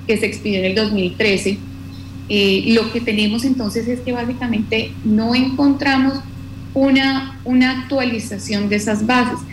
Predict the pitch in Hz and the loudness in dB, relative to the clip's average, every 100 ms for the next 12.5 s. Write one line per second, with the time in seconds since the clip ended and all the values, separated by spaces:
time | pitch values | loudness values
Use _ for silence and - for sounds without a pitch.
0 | - - - 226 226 220 226 220 240 254 | -12 -10 -2 2 2 2 0 0 2 2
1 | 254 - 214 208 208 202 208 233 - 262 | 2 -2 -2 -2 -2 0 2 2 0 0
2 | 262 254 226 226 208 190 185 - 208 208 | 0 -2 -2 0 2 0 0 0 0 0
3 | 240 233 - - - - - - 214 208 | -2 -2 -6 -12 -12 -14 -10 0 4 6
4 | 214 247 254 269 269 262 269 262 240 254 | 4 2 2 2 4 4 2 0 -2 -4
5 | 247 233 226 254 269 277 262 - 240 233 | -2 -4 0 2 2 0 -4 -4 -4 -2
6 | 208 190 - - 247 240 - 233 233 277 | -2 -2 -4 -6 -2 -2 2 4 4 4
7 | 277 302 294 240 196 208 208 226 - 220 | 4 4 2 0 -2 -4 -6 -6 -4 -2
8 | 247 226 - - - - - 233 214 214 | 2 2 0 -8 -14 -14 -2 0 2 -2
9 | - 220 208 208 233 233 247 262 - 214 | -2 -2 0 0 0 0 0 -4 -4 -2
10 | 208 214 - - - 247 226 - 220 220 | -2 -4 -10 -14 -4 0 0 2 2 4
11 | 240 269 269 262 254 269 269 247 208 - | 4 2 2 0 0 2 2 2 -2 -4
12 | - 262 240 - | -6 -2 -2 -2